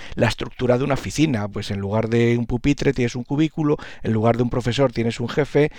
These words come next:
y ti-, sigues manteniendo jerarquías, sigues realizando tareas impuestas y al final, como te digo, el sistema educativo no es más que una, em, reproducción, una mini, una mini reproducción, digamos, de lo que sería, eh, lo que te vas a encontrar luego en una empresa.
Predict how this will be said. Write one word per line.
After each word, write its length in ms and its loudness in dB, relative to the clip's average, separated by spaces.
y 140 -6
ti-, 200 -6
sigues 260 0
manteniendo 480 0
jerarquías, 640 2
sigues 320 0
realizando 540 -2
tareas 360 -2
impuestas 440 0
y 80 2
al 80 4
final, 240 0
como 200 -4
te 100 -2
digo, 240 0
el 100 -6
sistema 340 0
educativo 560 0
no 140 -2
es 100 0
más 220 2
que 140 -2
una, 320 2
em, 400 0
reproducción, 680 2
una 160 4
mini, 360 4
una 200 2
mini 460 0
reproducción, 760 2
digamos, 280 0
de 80 -2
lo 80 -4
que 100 -10
sería, 320 0
eh, 120 -4
lo 80 0
que 80 -8
te 80 0
vas 100 2
a 40 2
encontrar 280 -2
luego 200 -2
en 80 -6
una 100 -6
empresa. 380 -10